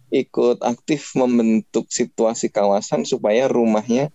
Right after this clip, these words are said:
juga aman. Jadi kalau di-, dipahami sebagai visi, sebagai orientasi, prinsipnya demikian. Dan saya kira, eh, ya memang demikian ya, ma-, sangat terikat nasib keamanan Turki itu dengan keamanan kawasan gitu. Jadi ya sangat rasional kalau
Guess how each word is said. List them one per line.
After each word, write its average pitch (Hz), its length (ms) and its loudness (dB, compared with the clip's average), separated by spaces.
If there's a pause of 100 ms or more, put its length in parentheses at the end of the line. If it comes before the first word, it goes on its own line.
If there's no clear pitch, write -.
(500)
juga 101 240 2
aman. 113 240 2
Jadi 110 160 2
kalau 117 240 0
di-, 107 320 0
dipahami 110 480 0
sebagai 101 720 0
visi, 120 320 -2
sebagai 104 320 0
orientasi, 104 480 -2
prinsipnya - 500 -2 (540)
demikian. 139 400 0
Dan 104 100 2
saya 107 160 -2
kira, 147 320 0
eh, 107 380 2 (100)
ya 104 140 2
memang 104 480 2
demikian 101 400 0
ya, 156 160 0
ma-, 107 160 0 (480)
sangat 113 320 -2
terikat - 400 -2
nasib 135 320 -4 (640)
keamanan 123 480 0
Turki 123 320 0
itu 120 80 -2
dengan 107 320 0
keamanan 104 480 0
kawasan 117 560 0
gitu. - 160 -2
Jadi 123 240 0 (560)
ya 107 320 2
sangat 104 560 0
rasional 120 480 0
kalau 107 400 0